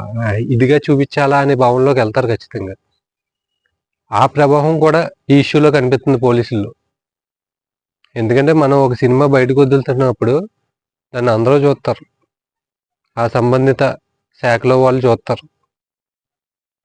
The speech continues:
వాళ్ళు చూసినప్పుడు వాళ్ళ మనోభావాలు దెబ్బతినేలా ఉండకూడదు, ఇట్లాంటి చెత్త సీన్లు పెట్టుకోకూడదు అసలు. ఎంటైర్ ఇష్యూలో, ఇప్పుడున్నటువంటి ఇష్యూలో రాజకీయం సైలెంట్ అయిపోయింది. రాజకీయ నాయకులు, అటు బీఆర్ఎస్ వాళ్ళు, కాంగ్రెస్ వాళ్ళు ఇంచుమించుగా సైలెంట్ అయిపోయినట్టు ఈ ఇష్యూలో.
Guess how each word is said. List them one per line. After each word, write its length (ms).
వాళ్ళు 180
చూసినప్పుడు 500
వాళ్ళ 280
మనోభావాలు 560
దెబ్బతినేలా 520
ఉండకూడదు, 640
ఇట్లాంటి 300
చెత్త 160
సీన్లు 260
పెట్టుకోకూడదు 520
అసలు. 260
ఎంటైర్ 400
ఇష్యూలో, 640
ఇప్పుడున్నటువంటి 760
ఇష్యూలో 580
రాజకీయం 540
సైలెంట్ 360
అయిపోయింది. 340
రాజకీయ 340
నాయకులు, 280
అటు 120
బీఆర్ఎస్ 440
వాళ్ళు, 220
కాంగ్రెస్ 400
వాళ్ళు 160
ఇంచుమించుగా 480
సైలెంట్ 340
అయిపోయినట్టు 440
ఈ 80
ఇష్యూలో. 300